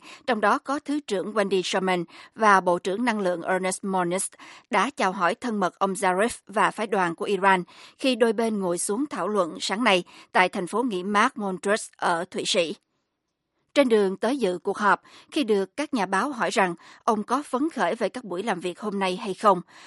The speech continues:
ông Zarif đã dừng lại mỉm cười, rồi nhún vai nói rằng, "Họ có phấn khởi không? Chúng tôi phải phấn khởi sao?"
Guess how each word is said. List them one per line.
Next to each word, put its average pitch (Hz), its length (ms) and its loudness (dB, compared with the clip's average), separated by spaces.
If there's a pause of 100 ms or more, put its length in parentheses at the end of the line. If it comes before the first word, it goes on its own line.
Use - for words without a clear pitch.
(120)
ông 254 160 2
Zarif 247 360 0 (140)
đã 190 160 -2
dừng 202 320 -2
lại 170 240 -2
mỉm 175 260 -6
cười, 185 320 2 (280)
rồi 190 260 2
nhún 190 220 -2
vai 202 280 0
nói 202 160 -2
rằng, 190 240 2 (400)
"Họ 190 220 4
có 262 140 -8
phấn 311 180 -4
khởi 190 200 -2
không? 226 220 0 (400)
Chúng 269 160 2
tôi 208 280 0
phải 175 200 -2
phấn 233 160 -6
khởi 262 240 -2
sao?" 208 180 0